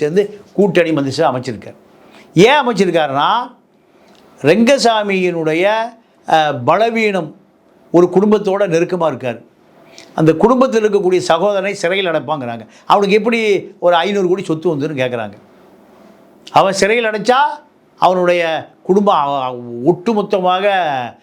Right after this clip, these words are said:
அ, அண்ணாநகர் ரமேஷுக்கு நேர்ந்ததை போல நேரும். அப்போ அவனை காப்பாற்றி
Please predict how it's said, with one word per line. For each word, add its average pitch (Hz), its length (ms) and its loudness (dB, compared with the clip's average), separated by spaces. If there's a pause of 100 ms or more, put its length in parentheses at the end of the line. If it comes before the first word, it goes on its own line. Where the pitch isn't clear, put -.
(280)
அ, 139 40 2 (760)
அண்ணாநகர் 190 480 0
ரமேஷுக்கு 170 400 -6
நேர்ந்ததை 151 420 -4
போல 175 240 0 (300)
நேரும். 127 280 -4 (1700)
அப்போ 185 180 4 (220)
அவனை 185 260 -2
காப்பாற்றி 185 560 -2